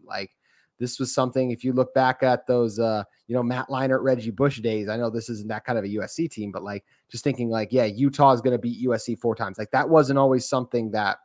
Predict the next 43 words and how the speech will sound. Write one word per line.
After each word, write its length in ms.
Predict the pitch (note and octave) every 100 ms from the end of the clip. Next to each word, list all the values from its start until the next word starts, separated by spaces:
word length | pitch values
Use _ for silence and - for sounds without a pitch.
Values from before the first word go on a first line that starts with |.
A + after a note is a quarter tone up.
| _ _ _
that 160 | D3 F3+
was 160 | F3
a, 120 | D#3 C3 B2 C3+
an 160 | D3
outlandish 460 | C#3+ C#3 C#3 B2 -
statement 300 | C3 A#2+ A2
a 40 |
long 240 | A2 A#2 A2
time 220 | G#2+ G#2
ago. 240 | F#2 - -
That's 260 | C#3 -
not. 280 | B2 G#2+ -
In 140 | A2+ G#2+
fact, 400 | A#2+ B2 _ _ _ _ _ _ _ _ _
recently 380 | A#2+ B2 C#3+ C#3+
Utah 260 | C#3 D#3
has 100 | D#3+
owned 280 | E3 F3 A#2
U 80 | G#2
S 120 | -
C. 220 | - - -
That's 320 | G#2 - - _ _ _
not 200 | G2+ G#2
opinion. 360 | G#2 C3 A#2 G#2+
That 180 | G2+ A2
is 100 | A2
a 40 |
fact. 260 | - - -
Four 240 | A2+ B2
and 80 | B2
oh 100 | A#2
<laughs> 0 |
against 360 | A2 - -
them. 180 | A2 F#2+ - - - -
So 460 | - C3 A#2 A2 A2
just 240 | C3+ - -
so 400 | - - F3+ E3+
impressed 480 | C#3+ - B2+ A#2 -
once 220 | A2+ -
again 200 | G#2 G#2
with 140 | G2+ G2+
this 180 | G2
team, 420 | - A2 G2+ G2